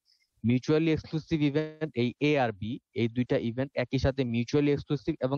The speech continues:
তারা এক্সহস্ট-, exhaustive। কারণ mutually exclusive, কারণ দুইটার মধ্যে কোনো common কিছু নাই। আর exhaustive কারণ হচ্ছে দুইটার মধ্যে যদি আমি union নেই,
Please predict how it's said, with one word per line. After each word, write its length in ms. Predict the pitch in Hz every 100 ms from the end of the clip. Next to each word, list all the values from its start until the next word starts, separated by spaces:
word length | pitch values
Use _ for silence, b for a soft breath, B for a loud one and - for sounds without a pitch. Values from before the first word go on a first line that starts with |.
| 139
তারা 120 | 139 135
এক্সহস্ট-, 360 | 110 120 107 - 127
exhaustive। 480 | 117 120 - - - 120
কারণ 140 | 143 - _ _ _ _ _ -
mutually 340 | 147 151 180 175
exclusive, 360 | 151 175 - 180
কারণ 140 | 165 165
দুইটার 220 | 135 143 143
মধ্যে 180 | 143 147 147
কোনো 120 | 147 135
common 200 | 127 131 131
কিছু 200 | 135 - 139
নাই। 100 | 147 220 _ _ - B 110
আর 80 | 113 139
exhaustive 420 | 139 156 - 180 170
কারণ 180 | 151 156 151
হচ্ছে 200 | - 175 131
দুইটার 240 | 127 139 147
মধ্যে 180 | 147 147 143
যদি 140 | 147 147
আমি 120 | 151 143 170
union 380 | 202 202 175 131
নেই, 100 | 98